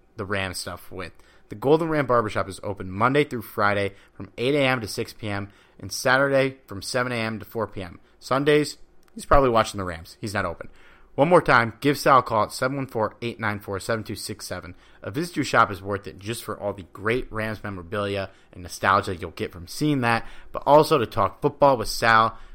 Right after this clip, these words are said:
and to talk about the Rams, of course. Trust me, guys, this is an experience you're not gonna wanna regret. All right, I'm a fantasy guy here. Blaine, I don't know about you. How much fantasy you play?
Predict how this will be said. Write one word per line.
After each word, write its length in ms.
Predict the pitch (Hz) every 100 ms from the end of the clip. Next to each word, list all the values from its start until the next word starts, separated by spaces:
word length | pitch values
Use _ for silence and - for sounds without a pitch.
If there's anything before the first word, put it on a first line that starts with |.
| -
and 100 | 95
to 60 |
talk 300 | 90 113 110
about 300 | 104 101 98
the 100 | 92
Rams, 420 | 85 104 110 107 -
of 220 | - -
course. 420 | - 92 - -
Trust 280 | - 131 -
me, 80 | 104
guys, 300 | 98 95 - - -
this 100 | -
is 60 | 120
an 60 |
experience 460 | 107 - 113 101 -
you're 80 | 98
not 260 | 98 95
gonna 140 | 98 92
wanna 180 | 90
regret. 320 | 90 90 82 - _ - - - -
All 80 | -
right, 160 | 135 - - - - - - - - - -
I'm 160 | 202
a 40 | 208
fantasy 300 | 208 185 143
guy 180 | 139 127
here. 140 | 123
Blaine, 220 | 160 208
I 40 | 254
don't 100 | 220
know 60 |
about 200 | 202 185
you. 100 | 151
How 100 | 131
much 160 | 139 -
fantasy 340 | 139 110 -
you 80 | 90
play? 240 | - 90